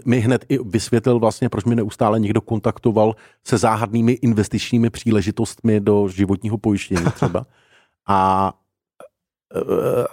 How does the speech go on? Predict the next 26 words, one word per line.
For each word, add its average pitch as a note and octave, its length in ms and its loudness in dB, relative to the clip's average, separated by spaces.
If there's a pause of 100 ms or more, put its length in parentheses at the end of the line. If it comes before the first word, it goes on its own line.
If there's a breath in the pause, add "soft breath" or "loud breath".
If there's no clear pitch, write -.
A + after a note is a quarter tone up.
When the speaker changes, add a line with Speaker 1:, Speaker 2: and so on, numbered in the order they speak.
(120)
Speaker 1:
a - 100 -2
já A2 80 2
jsem A2 80 -4
říkal, C3 140 2
„Podívejte C3+ 300 0
se, D3 180 0 (1300)
já F#2+ 140 0
tohle B2+ 240 0
považuji A#2 480 0
prostě G#2+ 480 -2
za G2 520 0 (400)
absolutní G#2 480 -2
drzost, E2 460 -2 (460)
když F2 120 -2
po - 140 0
tolika A2 340 0
letech F2 320 -2
dostanu G#2 280 0
nejhorší G2+ 460 0
sazbu F2 300 -6
na F#2 120 -2
trhu F#2 220 -2
od - 200 -8
své F2+ 200 0
domovské F2 480 -2
banky.“ E2+ 360 -4